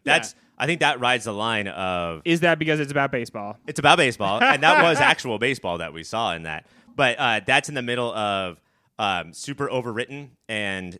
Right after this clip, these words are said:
Speaker 2: just improvising.
Speaker 3: Yeah.
Speaker 2: Like, they
Speaker 1: Yeah.
Speaker 2: feel natural there, but in, like, a good movie way.
Speaker 3: 'Cause they are, really the two dudes in that scene are talking about the game, but it doesn't break the reality in quite the same way.
Speaker 2: And I love how Matt Damon stands up. He's like, he's standing up telling the story, I have to get up too.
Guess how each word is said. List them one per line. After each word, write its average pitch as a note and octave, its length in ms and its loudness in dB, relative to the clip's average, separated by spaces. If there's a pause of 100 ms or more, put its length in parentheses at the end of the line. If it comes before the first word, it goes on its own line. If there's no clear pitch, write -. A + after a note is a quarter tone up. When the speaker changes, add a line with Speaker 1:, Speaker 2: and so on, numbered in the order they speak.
Speaker 2:
just G#2+ 260 -8
improvising. E2+ 580 -12
Speaker 3:
Yeah. C#3+ 260 0
Speaker 2:
Like, B2+ 100 0
they D3 100 4
Speaker 1:
Yeah. - 80 -2
Speaker 2:
feel D3+ 200 0
natural B2+ 440 -2
there, C#3+ 180 0
but A#2 140 -6
in, A2+ 80 -6
like, G#2 160 -6
a G#2+ 60 -8
good A2 260 -8
movie G2+ 340 -10
way. C#2+ 180 -14 (140)
Speaker 3:
'Cause F3 160 0
they G3+ 160 2
are, F3+ 540 2
really F3+ 340 2
the D#3+ 80 -4
two E3 200 -8
dudes D3 340 -4
in C#3 120 -6
that B2 200 -10
scene C3 220 -8
are A2+ 100 -10
talking A#2+ 380 -10
about A2 240 -12
the A#2 60 -14
game, A2 500 -14
but C#3+ 120 -2
it D3 100 -4
doesn't E3+ 500 -4
break C3+ 260 -6
the C3 80 -12
reality A#2 420 -10
in A2 100 -16
quite A2 240 -14
the A#2 60 -16
same A2+ 280 -14
way. A2+ 80 -6
Speaker 2:
And D3+ 100 6
I D#3+ 40 8
love F3+ 140 4
how F3+ 200 6
Matt C3 240 0
Damon C3 280 -4
stands G#2 340 -6
up. E2+ 180 -8 (180)
He's A#2+ 120 -8
like, G#2+ 300 0 (460)
he's D3+ 220 -4
standing D#3+ 240 0
up D3+ 80 0
telling C#3 160 -4
the B2 60 -6
story, C#3 420 -2
I B2+ 140 0
have A#2+ 120 -2
to C3 60 -12
get A2+ 160 -4
up A2+ 120 -4
too. F2+ 260 -8